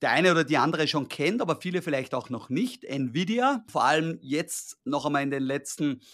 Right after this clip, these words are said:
zwei Jahren unglaublich populär geworden. Ähm, viele von uns, also ich kenne Nvidia noch aus der Grafikkartenzeit,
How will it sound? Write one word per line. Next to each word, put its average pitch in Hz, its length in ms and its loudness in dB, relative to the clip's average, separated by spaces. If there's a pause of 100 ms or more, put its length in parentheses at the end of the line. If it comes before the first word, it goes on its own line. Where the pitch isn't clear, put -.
(420)
zwei 135 300 0
Jahren 143 400 2 (120)
unglaublich 156 760 0
populär 135 560 0
geworden. 143 800 2 (120)
Ähm, 123 540 2
viele 165 400 -2
von 131 220 -2
uns, 165 280 -2
also 120 140 -6
ich - 280 -10
kenne 135 260 -4
Nvidia 131 420 -2
noch 123 160 -4
aus 120 140 -8
der - 100 -14
Grafikkartenzeit, 135 1000 -2